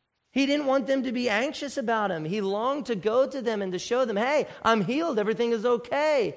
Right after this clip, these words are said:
Look at me. I'm fine. I'm here with you. You guys don't need to be anxious." That's compassion.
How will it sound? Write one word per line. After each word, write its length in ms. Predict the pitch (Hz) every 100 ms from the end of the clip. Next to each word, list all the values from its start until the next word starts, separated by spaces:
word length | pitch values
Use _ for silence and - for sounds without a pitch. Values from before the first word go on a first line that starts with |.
| - - -
Look 320 | 220 233 262
at 80 | 294
me. 120 | 262
I'm 160 | 214
fine. 320 | 196 226 277 262
I'm 100 | 214
here 160 | 233
with 140 | 269 240
you. 60 |
You 80 | 226
guys 180 | 220 220
don't 160 | 226 220
need 160 | 220
to 80 | 208
be 160 | 202 220
anxious." 560 | 233 262 - 240 165
That's 380 | - 202 233 -
compassion. 880 | - 214 190 175 220 - 202 139 107